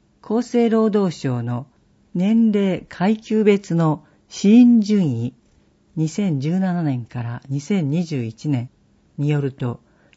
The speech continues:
十五歳から三十九歳で自殺が死因順位の一位になっています。全国や県と比較すると、市では近年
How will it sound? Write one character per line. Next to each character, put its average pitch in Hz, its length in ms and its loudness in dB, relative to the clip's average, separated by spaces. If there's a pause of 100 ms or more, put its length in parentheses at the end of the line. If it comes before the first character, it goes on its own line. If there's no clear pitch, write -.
(140)
十 226 320 -4
五 180 160 -2
歳 131 260 -4
か 127 160 -8
ら 120 220 -8
三 220 400 -2
十 135 180 -6
九 180 260 -4
歳 120 300 -8
で 117 220 -12 (480)
自 135 180 -6
殺 202 380 -6
が 180 240 -4 (180)
死 - 260 -6
因 240 280 4
順 226 260 2
位 151 80 0
の 131 360 -4
一 156 440 2
位 226 60 4
に 143 100 0
な 127 120 -2
っ 127 40 -12
て - 220 -12
い 117 100 -10
ま 120 140 -8
す。 - 200 -20 (1000)
全 214 320 0
国 156 300 -4
や 131 80 -4
県 220 260 -2
と 131 140 -6
比 - 100 -12
較 156 220 -6
す 143 160 -6
る 135 100 -4
と、 131 240 -10 (380)
市 - 180 -8
で 170 160 -2
は 120 220 -8 (480)
近 208 320 2
年 120 260 -6